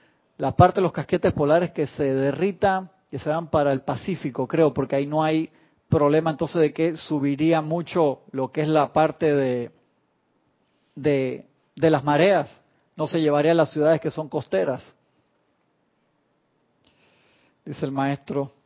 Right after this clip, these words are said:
Saint Germain, advertencia, una vez más, permítame expresar aquí una advertencia sincera a los estudiantes. Aún conociendo lo inevitable, dice el maestro, bajo ninguna razón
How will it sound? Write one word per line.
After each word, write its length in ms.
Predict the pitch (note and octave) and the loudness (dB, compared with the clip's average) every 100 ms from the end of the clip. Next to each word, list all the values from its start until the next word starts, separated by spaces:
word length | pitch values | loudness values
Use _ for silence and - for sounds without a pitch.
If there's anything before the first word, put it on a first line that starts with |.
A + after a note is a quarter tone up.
| _ | _
Saint 160 | D3+ C#3+ | -6 -6
Germain, 340 | C#3 C#3+ C3+ - _ | -4 -6 -8 -14 _
advertencia, 960 | C#3+ D3 D3+ C#3+ F#3 F3 - C#3+ B2+ C#3 | -2 0 0 -2 -4 -4 -6 -8 -6 -2
una 280 | E3+ G3 F#3 | 0 2 4
vez 180 | F#3 | 2
más, 420 | F3 F#3 F3+ - _ | 2 0 0 -4 _
permítame 760 | D3 C3+ D3+ G#3+ A3+ A3+ G3 E3+ | -4 -4 -4 -4 -2 -2 -2 -4
expresar 480 | - C#3 - F3 | -4 -6 0 0
aquí 200 | E3+ - | 0 0
una 100 | F3+ | 0
advertencia 720 | E3+ C#3 C3+ - E3+ F3 F#3 D3+ | 2 2 -2 -2 -6 -4 -4 -6
sincera 600 | - C3+ B2+ F3 F3 E3+ | -6 -10 -6 -2 0 0
a 20 | |
los 160 | D#3 C#3+ | 0 -4
estudiantes. 840 | C#3 D#3 D3+ D#3+ D#3 C3+ B2+ A2+ - - _ _ _ _ _ - | -6 -6 -4 -2 -4 -6 -8 -8 -16 -20 _ _ _ _ _ -2
Aún 440 | D#3 F3 B3 A#3+ | 6 6 6 4
conociendo 640 | - F3+ D3+ - F3+ F#3 E3+ | 2 2 0 0 -2 2 0
lo 60 | |
inevitable, 600 | D3+ C#3 C3+ C3 D#3 D3+ | 0 0 -2 2 2 2
dice 140 | C#3+ D#3 | 0 -2
el 60 | |
maestro, 360 | C#3+ C#3 - D#3 | -4 -4 -4 0
bajo 240 | D3 C3+ | 0 0
ninguna 360 | C#3+ D3 F#3+ G3+ | -4 -2 0 0
razón 500 | F#3 D3 - F#3 F#3+ | 0 -2 0 -2 -2